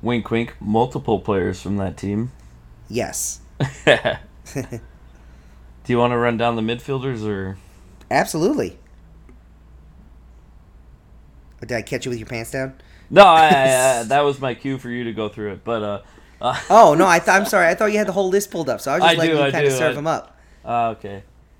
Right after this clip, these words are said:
Speaker 1: Uh, this is, this is how we do it. <laughs> Okay, so we,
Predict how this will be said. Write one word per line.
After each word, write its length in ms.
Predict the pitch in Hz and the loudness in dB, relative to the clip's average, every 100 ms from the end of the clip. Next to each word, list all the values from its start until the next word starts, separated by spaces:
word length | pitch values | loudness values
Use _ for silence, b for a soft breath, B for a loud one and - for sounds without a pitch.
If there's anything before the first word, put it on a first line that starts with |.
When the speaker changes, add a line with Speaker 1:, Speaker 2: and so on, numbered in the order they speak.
| _ - | _ -16
Speaker 1:
Uh, 380 | 104 101 98 98 - - - - | -12 -10 -12 -16 -20 -20 -20 -20
this 140 | 104 | -18
is, 300 | 113 104 - - | -16 -18 -20 -20
this 140 | 107 | -18
is 120 | 113 117 | -16 -10
how 140 | 113 | -10
we 80 | 107 | -8
do 140 | 107 | -10
it. 100 | 101 b | -12 b
<laughs> 120 | b - | b -12
Okay, 240 | 143 - - | -12 -12 -18
so 320 | - - 170 | -18 -6 -4
we, 80 | 143 | -4